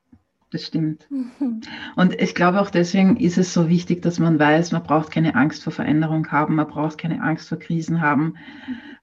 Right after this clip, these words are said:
Speaker 1: man auch keine Angst vor, äh, Momenten, in denen man einfach nicht weiß, wie es weitergeht. Denn
Speaker 2: Mhm.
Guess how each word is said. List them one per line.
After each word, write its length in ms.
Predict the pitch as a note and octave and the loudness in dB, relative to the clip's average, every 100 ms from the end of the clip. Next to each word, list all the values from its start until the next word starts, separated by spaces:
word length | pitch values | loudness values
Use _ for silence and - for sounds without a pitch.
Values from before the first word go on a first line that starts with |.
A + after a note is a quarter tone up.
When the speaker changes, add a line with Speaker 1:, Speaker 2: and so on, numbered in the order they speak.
| - | -4
Speaker 1:
man 360 | A3+ F3 E3+ - | 0 2 2 0
auch 180 | E3+ - | -4 -2
keine 320 | F3 E3 - | 0 0 0
Angst 300 | D3 E3 - | 0 -2 -4
vor, 100 | F3 E3 - - | -2 -2 -4 -8
äh, 280 | D#3+ D#3+ D3 - - - _ - | -4 -2 -2 -4 -12 -16 _ -4
Momenten, 540 | E3 E3 D3+ D#3+ E3+ | 0 2 2 2 0
in 120 | E3 | 0
denen 420 | D#3+ D#3 D#3 E3 - | 0 2 2 -2 -4
man 240 | E3 D#3+ | -4 -2
einfach 240 | E3 E3 E3 | -4 -4 -4
nicht 220 | E3 - | -4 -2
weiß, 280 | G2+ E3+ F3 | -2 -2 -6
wie 40 | |
es 100 | E3+ | -8
weitergeht. 600 | C#3 E3 E3 D#3+ E3 - | -8 -8 -8 -6 -8 -6
Denn 260 | D#3+ E3 E3+ _ _ _ - | -6 -6 -8 _ _ _ -18
Speaker 2:
Mhm. 280 | A3+ B3+ | -18 -20